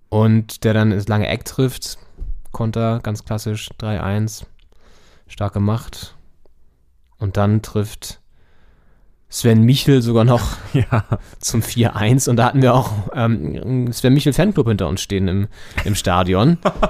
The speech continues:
Speaker 1: <laughs> Muss man wirklich sagen. Ähm,
Speaker 2: Ja.
Speaker 1: also es ist ja immer sehr witzig, jetzt auch, wo dann wieder mehr Fans im Stadion sind, bekommt man ja auch viel mehr wieder so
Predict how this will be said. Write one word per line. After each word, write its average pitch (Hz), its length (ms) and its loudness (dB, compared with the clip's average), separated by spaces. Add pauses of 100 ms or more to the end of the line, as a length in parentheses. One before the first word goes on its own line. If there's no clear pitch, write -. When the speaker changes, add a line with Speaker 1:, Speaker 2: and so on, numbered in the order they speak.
(160)
Speaker 1:
<laughs> - 500 -8
Muss 123 180 0
man 123 100 2
wirklich 113 220 0
sagen. 110 340 2 (360)
Ähm, 123 520 6
Speaker 2:
Ja. 117 280 2 (1080)
Speaker 1:
also 117 160 2
es 117 60 2
ist - 20 -2
ja 135 60 6
immer 131 160 6
sehr 120 160 2
witzig, 131 400 0
jetzt 113 400 -2
auch, 120 240 0
wo 117 240 0
dann 127 120 4
wieder 120 140 0
mehr 117 160 2
Fans 117 240 -2
im 113 60 -6
Stadion 117 320 0
sind, 120 200 0
bekommt 123 300 -2
man 117 120 -4
ja 107 60 0
auch 107 60 -4
viel 113 140 -4
mehr 104 160 -2
wieder 101 140 -4
so 101 260 -2